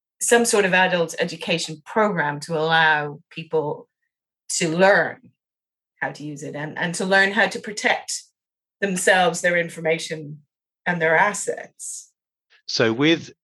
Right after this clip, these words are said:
Speaker 2: digital literacy, my personal take is actually that, that, that responsibility is, is too widely spread across government and regulators.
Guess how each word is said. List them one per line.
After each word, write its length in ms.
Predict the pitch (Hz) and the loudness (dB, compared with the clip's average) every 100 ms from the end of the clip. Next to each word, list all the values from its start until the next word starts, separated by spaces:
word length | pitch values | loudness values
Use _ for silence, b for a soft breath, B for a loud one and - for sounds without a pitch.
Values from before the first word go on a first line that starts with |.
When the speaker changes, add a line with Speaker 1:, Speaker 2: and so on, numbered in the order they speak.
| - 120 101 | -16 -16 -4
Speaker 2:
digital 380 | 135 120 - 110 | 2 4 4 2
literacy, 680 | 120 - - 110 95 92 b b b b _ - | -2 -2 -4 -4 -4 -6 b b b b _ -4
my 180 | 120 117 | -2 0
personal 460 | 135 147 - 123 | 2 2 0 -4
take 280 | - 107 - | -2 -2 0
is 140 | 98 | -2
actually 300 | 113 104 - | 0 0 0
that, 240 | 101 110 107 | 0 0 0
that, 160 | 107 | 0
that 220 | 110 120 - - - | 0 -2 -4 -16 -6
responsibility 1080 | 110 - 120 - 120 120 120 107 - 98 95 | -4 -2 -2 0 4 6 6 4 0 -2 -2
is, 180 | - | -4
is 160 | 107 - | -6 -6
too 320 | - - 123 | -4 -2 -2
widely 520 | 107 110 117 120 101 | -2 2 4 4 0
spread 520 | 95 - 95 90 90 - _ b b b - | -4 -6 -6 -6 -6 -12 _ b b b -6
across 580 | 101 - 104 98 - - | -6 -4 -4 -2 -2 -2
government 380 | 104 90 92 95 | -2 -4 -6 -8
and 120 | 95 | -2
regulators. 840 | 95 92 90 90 - 85 - - | -2 -4 -8 -8 -10 -14 -14 -16